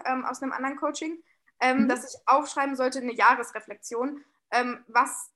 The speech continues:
Speaker 1: war alles gut und schlecht im letzten Jahr oder auch in
Speaker 2: Mhm.
Speaker 1: jedem Monat und das dann auch so werten, wie schlecht oder wie gut war das. Und,
Speaker 2: Mhm.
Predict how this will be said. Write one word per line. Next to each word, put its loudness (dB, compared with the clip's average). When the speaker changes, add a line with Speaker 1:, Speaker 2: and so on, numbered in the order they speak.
Speaker 1:
war 4
alles 0
gut -2
und -6
schlecht -6
im -6
letzten -6
Jahr -2
oder 0
auch 4
in 4
Speaker 2:
Mhm. -4
Speaker 1:
jedem -16
Monat 0
und 2
das 2
dann 0
auch 0
so -4
werten, 0
wie 0
schlecht -2
oder -6
wie -4
gut -8
war 2
das. 0
Und, 4
Speaker 2:
Mhm. 2